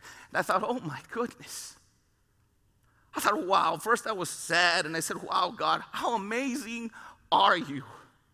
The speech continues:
that you led this man to where he is,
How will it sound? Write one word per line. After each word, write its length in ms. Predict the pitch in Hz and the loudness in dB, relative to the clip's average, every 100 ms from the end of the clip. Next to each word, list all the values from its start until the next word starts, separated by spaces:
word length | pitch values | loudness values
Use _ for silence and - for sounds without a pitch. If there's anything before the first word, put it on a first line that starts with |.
| _ _ _ _ _ _ _ _ - _ | _ _ _ _ _ _ _ _ -20 _
that 220 | 165 165 170 | 0 0 0
you 200 | 233 247 | -8 -4
led 200 | 226 220 - | 0 0 -2
this 240 | 214 - | -8 -6
man 300 | 190 196 202 | -2 -2 -2
to 120 | 214 | -4
where 200 | - 160 | -4 -2
he 120 | 160 170 | -2 -2
is, 400 | 156 120 - | -2 -4 -8